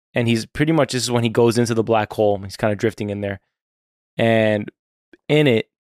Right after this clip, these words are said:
there's this moment where he's behind the shelf that's in Murph's room. And it's, he's there in the moment with Murph, and it's him, and she's telling him, "Don't go, don't go." And then he's, like, yelling at himself,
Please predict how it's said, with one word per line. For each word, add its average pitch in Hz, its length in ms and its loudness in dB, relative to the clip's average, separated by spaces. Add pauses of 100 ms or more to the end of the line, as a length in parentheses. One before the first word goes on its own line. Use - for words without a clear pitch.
(100)
there's 120 200 2
this 113 160 -2
moment 120 300 2
where 110 120 0
he's 110 180 0
behind 113 440 0
the 110 60 0
shelf 113 440 0
that's 110 240 -2
in 107 140 -4
Murph's 110 400 -2
room. 98 340 -10 (500)
And 113 180 0
it's, - 160 -2
he's 107 340 -6
there 127 300 2
in 127 100 2
the 120 80 2
moment 117 420 2
with 110 240 -2
Murph, 117 520 0
and 107 120 -4
it's - 140 -6
him, 113 280 2
and 104 100 -4
she's - 160 -6
telling 110 220 0
him, 110 120 -4
"Don't 120 280 0
go, 117 260 2
don't 113 180 2
go." 110 320 0 (680)
And 110 180 -2
then 113 80 2
he's, 113 220 0
like, 104 160 0
yelling 123 280 2
at 107 60 0
himself, 104 240 -4